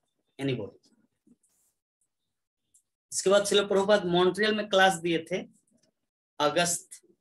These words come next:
तीन, नाइनटीन सिक्सटी एट में, कि कलियुग में तीन प्रकार के अवतार का वर्णन किया गया है भागवतम में। और भागवतम क्या है? एक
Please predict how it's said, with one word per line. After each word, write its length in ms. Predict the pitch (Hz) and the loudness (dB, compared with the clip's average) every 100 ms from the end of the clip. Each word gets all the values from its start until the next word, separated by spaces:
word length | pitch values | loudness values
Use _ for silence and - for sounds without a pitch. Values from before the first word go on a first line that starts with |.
| _ _ _ | _ _ _
तीन, 280 | 160 160 156 | 0 0 0
नाइनटीन 380 | 139 139 139 151 | -2 -4 -2 -6
सिक्सटी 500 | 139 139 - 131 - 151 | -6 -10 -12 -14 -6 -2
एट 200 | 160 123 | -2 -4
में, 200 | 117 - _ _ _ _ _ _ _ _ - | -12 -14 _ _ _ _ _ _ _ _ -16
कि 80 | 175 | -10
कलियुग 600 | - 196 233 226 240 233 | 2 2 4 0 0 2
में 320 | 208 262 - _ _ _ _ _ _ _ - _ _ _ | 2 0 -8 _ _ _ _ _ _ _ -20 _ _ _
तीन 220 | 226 269 - | 0 0 2
प्रकार 420 | 233 214 214 208 | 2 4 2 4
के 120 | 226 | 2
अवतार 480 | 226 180 185 180 180 | 2 2 0 2 0
का 140 | 190 | 0
वर्णन 560 | 180 160 151 160 190 233 _ _ _ _ _ _ - | 0 0 0 -2 -4 -8 _ _ _ _ _ _ -4
किया 220 | 202 175 | 2 2
गया 240 | 139 127 | 2 -2
है 200 | 110 104 - _ _ _ _ | -4 -10 -18 _ _ _ _
भागवतम 520 | 127 147 143 139 123 107 | -2 0 0 -2 -4 -8
में। 180 | 98 - _ _ _ _ _ _ _ - | -10 -16 _ _ _ _ _ _ _ -10
और 80 | 135 | -6
भागवतम 640 | 127 156 180 226 247 247 | 2 2 4 2 2 0
क्या 160 | 233 226 | 4 6
है? 300 | 226 262 - _ _ _ | 4 2 -6 _ _ _
एक 360 | 180 226 247 - | 2 2 2 -10